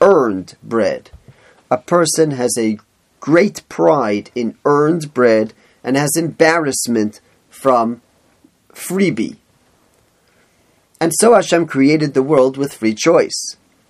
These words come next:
We're supposed to do the right thing and earn merit. If, however, a person has no embarrassment from theft,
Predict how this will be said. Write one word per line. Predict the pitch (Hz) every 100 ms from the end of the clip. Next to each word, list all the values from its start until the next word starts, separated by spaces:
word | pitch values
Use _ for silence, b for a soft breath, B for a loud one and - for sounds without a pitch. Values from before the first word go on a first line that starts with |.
| _ _
We're | 143 170
supposed | - 160 151 127 -
to | 156
do | 135 110
the | 131
right | 120 123 131
thing | - 214 - - - _ _
and | 151 131
earn | - 117 113 120
merit. | 151 156 92 - - _ _ _ b b b b b 170
If, | 214
however, | - 160 143 156 117 110 - _ _ b b b b b
a | 131
person | - 156 175 - 101 - _ -
has | 135 135
no | 151 151 156 131
embarrassment | 151 120 135 143 180 156 - 123 -
from | 110 104
theft, | - - - 139 - - - -